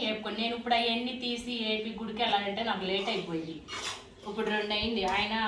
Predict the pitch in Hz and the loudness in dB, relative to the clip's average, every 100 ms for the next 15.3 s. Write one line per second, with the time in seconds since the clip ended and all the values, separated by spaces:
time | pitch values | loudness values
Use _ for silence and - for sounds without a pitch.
0 | 202 202 202 196 190 196 202 196 190 214 | 4 4 2 0 0 2 4 4 0 0
1 | 233 226 220 175 226 196 180 175 196 196 | 2 4 2 0 0 0 2 2 0 2
2 | 202 202 226 220 220 208 208 208 214 208 | 0 2 2 4 4 4 2 0 4 4
3 | 202 196 190 202 - - - - - - | 4 0 -2 -2 -8 -14 -14 -14 -16 -8
4 | 226 269 285 208 202 220 226 220 202 208 | -6 -4 -2 2 2 4 4 4 2 2
5 | 208 - 226 226 226 220 208 214 226 220 | 2 4 4 4 4 0 0 -2 0 2
6 | 202 190 - 190 190 190 196 - - - | 0 -2 4 4 4 0 -4 -14 -12 -12
7 | - 196 208 202 196 208 233 196 175 170 | -8 -6 -4 0 0 0 0 0 0 -2
8 | 165 160 - - - 202 202 208 226 277 | -4 -6 -8 -10 -12 -8 0 2 2 0
9 | 233 180 160 - - - - 190 202 202 | -2 -4 -6 -10 -14 -16 -10 -6 -2 0
10 | 196 190 196 202 190 180 190 220 185 170 | 0 0 2 2 2 2 0 -2 -4 6
11 | - 165 180 208 - 202 202 208 190 180 | 6 6 0 -2 0 0 2 -2 -2 -2
12 | 170 208 226 240 247 247 277 269 220 240 | -4 -2 -2 -2 -2 -2 0 0 0 -4
13 | 247 220 196 214 196 214 202 170 156 156 | -2 0 2 2 0 0 -2 -2 -6 -6
14 | 165 - - - - - - 202 208 202 | -6 -8 -8 -8 -6 -10 -4 0 2 2
15 | 202 - 233 | 0 0 -2